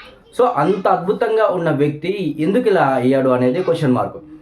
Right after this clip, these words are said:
ఇండియాకి రావడము, ఇండియాలో మనం ఏదో చేద్దాము అని డిసైడ్ అయి రావడం, ఆయనని కొంతమంది రాజకీయ వ్యక్తులే ఆయనను తొక్కడం జరిగింది. అది కాకుండా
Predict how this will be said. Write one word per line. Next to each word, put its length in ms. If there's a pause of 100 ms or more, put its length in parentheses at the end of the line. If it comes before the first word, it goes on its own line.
(180)
ఇండియాకి 360
రావడము, 500
ఇండియాలో 440
మనం 280
ఏదో 140
చేద్దాము 580
అని 200
డిసైడ్ 340
అయి 100
రావడం, 480
ఆయనని 460 (340)
కొంతమంది 640
రాజకీయ 380
వ్యక్తులే 440
ఆయనను 360
తొక్కడం 300
జరిగింది. 440 (400)
అది 140
కాకుండా 540